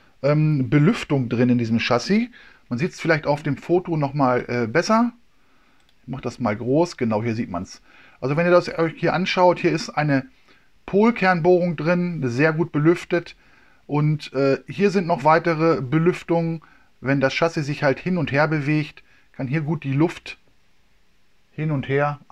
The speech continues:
das Chassis kann atmen, ohne eingebremst zu werden.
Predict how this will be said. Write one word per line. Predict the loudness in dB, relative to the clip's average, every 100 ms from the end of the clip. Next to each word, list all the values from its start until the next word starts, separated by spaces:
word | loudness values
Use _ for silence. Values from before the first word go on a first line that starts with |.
| -20 _
das | -12 -12 -12
Chassis | -10 -8 -10
kann | -6 -6 -6 -12 _ _
atmen, | -4 -2 -2 -4 -6 -6
ohne | -6 -6 -4
eingebremst | -4 -4 -4 -8 -10 -12 -18
zu | -14
werden. | -12 -12 -14